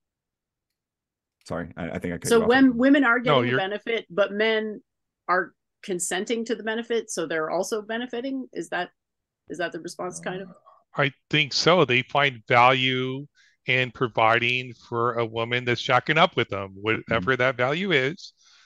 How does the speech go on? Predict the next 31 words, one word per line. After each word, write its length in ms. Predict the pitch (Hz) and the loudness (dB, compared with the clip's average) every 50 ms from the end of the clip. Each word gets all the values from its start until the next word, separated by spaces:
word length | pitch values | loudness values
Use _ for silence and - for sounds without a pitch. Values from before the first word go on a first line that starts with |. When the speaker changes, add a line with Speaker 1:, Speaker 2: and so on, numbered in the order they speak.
| _ _ _ _ - | _ _ _ _ -4
Speaker 3:
Um, 560 | 120 113 113 110 107 107 110 113 113 113 135 _ _ _ _ _ _ _ _ _ _ _ - | 0 0 2 2 2 0 -2 -4 -8 -14 -20 _ _ _ _ _ _ _ _ _ _ _ -6
and 440 | 135 123 123 123 120 117 117 117 | -2 0 2 2 2 0 -2 -4
so 260 | - - - 131 123 123 | -6 -2 0 2 2 2
they're 140 | 123 120 | 2 0
both 400 | 113 - - 127 127 127 123 - _ _ | -2 -2 -2 0 0 0 -2 -4 _ _
benefiting. 840 | - 120 117 117 120 117 - - 127 120 123 123 123 123 127 123 | -2 0 0 0 -2 -6 -6 -4 -4 -2 -2 -2 -2 -4 -6 -6
I, 160 | 123 117 113 107 _ _ _ _ _ _ _ _ _ _ _ _ _ | -6 -6 -6 -6 _ _ _ _ _ _ _ _ _ _ _ _ _
I 60 | - | -4
mean, 200 | 123 127 127 131 131 - - - - _ | 0 0 0 0 0 -4 -10 -18 -16 _
relationships 760 | - 143 151 147 156 165 156 - 170 156 - - 170 160 - 143 | -2 0 2 4 4 4 4 4 2 0 2 2 2 2 0 -2
are 40 | 120 | -4
complicated 800 | - - 131 135 - - 147 - - 156 156 156 160 160 160 151 135 | -2 0 0 0 0 -2 -6 -4 -4 -2 -2 -2 -2 -4 -4 -6 -8
anyways. 580 | 123 127 143 139 143 147 151 151 156 151 - - | -12 -12 -10 -6 -4 -4 -2 -2 -4 -8 -8 -12
It's 180 | 117 - - - | -14 -12 -6 -2
not 280 | 123 123 120 120 - _ _ _ _ _ _ | 0 0 0 0 -2 _ _ _ _ _ _
all 540 | - 127 120 123 123 127 127 127 127 127 123 | 2 4 6 6 8 6 6 4 4 2 0
about 480 | 113 - 120 117 117 113 110 117 - _ _ _ _ _ _ _ _ _ _ _ | -2 -2 -2 0 0 0 0 -2 -6 _ _ _ _ _ _ _ _ _ _ _
finances. 720 | - 139 131 131 131 127 123 123 127 120 - 127 113 - | 0 0 0 0 0 -2 -2 -2 -4 -6 -8 -12 -14 -12
It's 160 | - 107 - - | -14 -12 -6 -4
not 180 | 117 113 110 - | -2 -2 0 0
all 200 | 117 117 123 131 | 0 2 2 2
about 460 | 123 117 127 123 120 120 120 - - | 0 0 2 2 2 2 0 -2 -6
sex. 480 | - - - 131 143 151 - - - - | -10 -6 -4 -4 -4 -6 -10 -16 -20 -18
It's 160 | 117 - - | -18 -12 -8
not 140 | 120 113 117 - | -6 -4 -2 0
all 160 | 123 135 143 | 2 2 2
about 240 | 131 135 127 127 117 | 4 4 2 2 2
having 240 | 135 131 120 120 110 | 2 0 -2 -4 -6
kids. 480 | - - 127 131 143 143 131 - - | -6 -4 -4 -4 -4 -6 -10 -12 -14
It's, 220 | 123 104 - - - _ _ _ _ _ _ _ _ _ _ _ _ _ - | -16 -14 -14 -16 -20 _ _ _ _ _ _ _ _ _ _ _ _ _ -4
um, 580 | 113 110 107 107 107 104 104 107 107 110 110 | -4 -2 0 0 -2 -4 -4 -8 -12 -18 -20